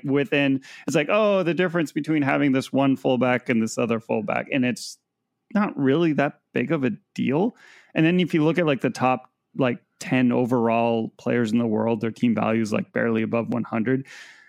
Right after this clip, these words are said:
So, uh, my thought process going into this year, and typically is it's,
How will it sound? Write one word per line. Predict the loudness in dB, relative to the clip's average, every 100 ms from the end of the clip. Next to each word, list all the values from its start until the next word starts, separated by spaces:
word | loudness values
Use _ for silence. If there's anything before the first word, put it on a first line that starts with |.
| _
So, | 0 2 2 -2 _ _ _
uh, | -4 -4 -2
my | 0 0
thought | -2 -8 -2 -2 -2
process | 0 0 2 -2 0
going | 0 0
into | 0 0
this | 0 0
year, | 0
and | 0 0
typically | 0 0 0 0
is | 2
it's, | 0 -2